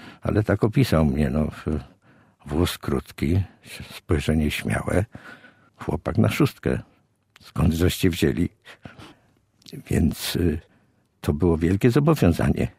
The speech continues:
żeby taką recenzję na wstępie otrzymać. No i trzeba się potem było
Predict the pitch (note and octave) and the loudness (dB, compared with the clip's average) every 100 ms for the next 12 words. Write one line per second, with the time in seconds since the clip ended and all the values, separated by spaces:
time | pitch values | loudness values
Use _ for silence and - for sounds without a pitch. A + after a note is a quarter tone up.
0 | _ _ - E2 E2+ D#2 - C#2 - - | _ _ -4 0 0 0 -4 -2 0 0
1 | F2+ - - - - _ - - E2+ - | -2 -6 -20 -20 -20 _ -6 0 0 2
2 | F#2+ F2 F#2 F2+ D#2+ D#2 - - - F2 | 2 4 2 2 2 2 -2 -6 0 2
3 | - - - F#2+ E2+ - E2 - - - | 2 -2 0 2 2 0 0 -2 -4 -6
4 | - D2 - D3 - - _ _ _ _ | -4 -2 0 0 -4 -18 _ _ _ _
5 | - C#2+ - F2 E2+ - - G#2 E2+ D2+ | -6 -6 -2 0 0 -2 -4 0 0 2
6 | D#2 E2+ F#2 | 0 -2 -2